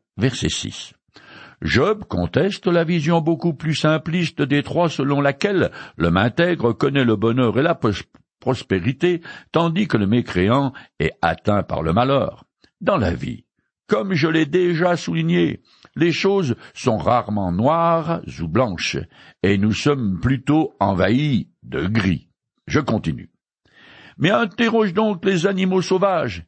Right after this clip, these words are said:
ils t'instruiront, et les oiseaux du ciel, ils te renseigneront. Ou bien parle à la terre, elle t'instruira. Les poissons de la mer pourront t'en informer, oui. Parmi tout ceci, lequel ignorait que c'est l'Éternel qui a fait cela ?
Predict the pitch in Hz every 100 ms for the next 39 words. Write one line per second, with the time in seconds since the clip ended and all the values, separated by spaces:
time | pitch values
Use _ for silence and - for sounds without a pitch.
0 | _ _ 101 107 143 156 127 - 170 165
1 | 196 156 - _ _ 131 180 180 202 180
2 | 185 190 - 214 170 95 - _ _ -
3 | 214 156 - 113 104 107 92 87 85 85
4 | 82 73 - _ _ _ _ _ 196 175
5 | 214 208 254 311 165 131 - 120 113 -
6 | 101 85 82 85 _ _ _ - 87 120
7 | 196 - 185 190 185 214 254 240 85 -
8 | _ - _ 110 123 175 160 220 220 117
9 | 104 120 139 139 117 - 170 139 170 165
10 | - 92 90 82 80 76 62 60 76 139
11 | 170 - _ _ _ _ _ 240 226 214
12 | 175 120 - 98 - 73 76 71 - _
13 | - - 113 185 190 208 165 - 175 135
14 | 117 113 135 185 180 175 170 196 190 185
15 | 196 196 208 208 196 170 202 196 190 202
16 | 226 202 -